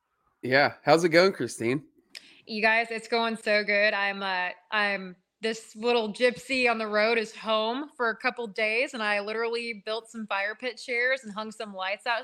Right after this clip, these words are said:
Speaker 2: I'm doing homeowner things, and it feels, I haven't done this in about eight years.
Speaker 1: Yeah, so
Speaker 2: So
Speaker 1: you, you just built a house, right?
Speaker 2: I did. Yeah.
Speaker 1: Yeah.
Speaker 2: Yep, I built a house.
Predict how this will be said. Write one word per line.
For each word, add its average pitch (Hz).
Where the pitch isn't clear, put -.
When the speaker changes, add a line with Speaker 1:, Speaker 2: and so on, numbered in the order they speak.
Speaker 2:
I'm 233
doing 302
homeowner 233
things, 190
and 214
it 202
feels, 233
I 233
haven't 254
done 214
this 226
in 220
about 196
eight 196
years. -
Speaker 1:
Yeah, 185
so 202
Speaker 2:
So 196
Speaker 1:
you, 202
you 160
just 180
built 175
a 156
house, 160
right? 127
Speaker 2:
I 202
did. 175
Yeah. 185
Speaker 1:
Yeah. 120
Speaker 2:
Yep, 185
I -
built -
a 107
house. 202